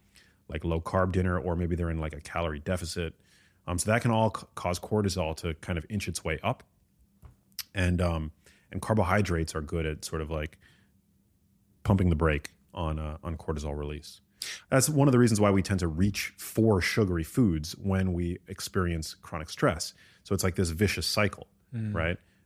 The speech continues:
Speaker 1: But the way to, um, pump the brakes on cortisol release is not to, like, just keep eating sugary foods. It's to find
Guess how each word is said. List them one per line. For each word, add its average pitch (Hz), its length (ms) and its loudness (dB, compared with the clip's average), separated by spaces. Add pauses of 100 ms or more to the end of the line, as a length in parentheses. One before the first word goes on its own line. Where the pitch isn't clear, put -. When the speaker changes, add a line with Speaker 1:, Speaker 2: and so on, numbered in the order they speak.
Speaker 1:
But - 120 -8
the 95 80 2
way 117 440 6
to, 95 640 0 (500)
um, 87 240 0
pump 107 180 0
the 95 60 -2
brakes 101 220 2
on 80 80 -6
cortisol 107 380 2
release 80 420 -4 (440)
is 90 440 -2
not 95 420 0
to, 82 460 -4 (520)
like, 80 200 -2 (260)
just - 240 -10
keep - 260 2
eating 90 220 2
sugary 82 340 -2
foods. 87 520 2
It's - 160 -8
to 90 240 0
find 101 640 0